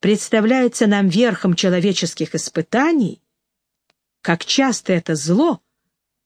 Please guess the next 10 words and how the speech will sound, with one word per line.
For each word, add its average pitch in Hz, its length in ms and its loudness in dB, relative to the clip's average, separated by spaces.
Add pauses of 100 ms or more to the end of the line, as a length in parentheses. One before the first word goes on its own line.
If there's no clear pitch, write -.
(280)
становится 262 680 2
вернейшим 277 800 2
и 240 60 0
единственным 202 920 2
путём 185 500 -2 (800)
избавиться 226 1080 0 (440)
от 196 180 0
преследующих 220 960 0
нас 180 280 -2
несчастий. - 800 -4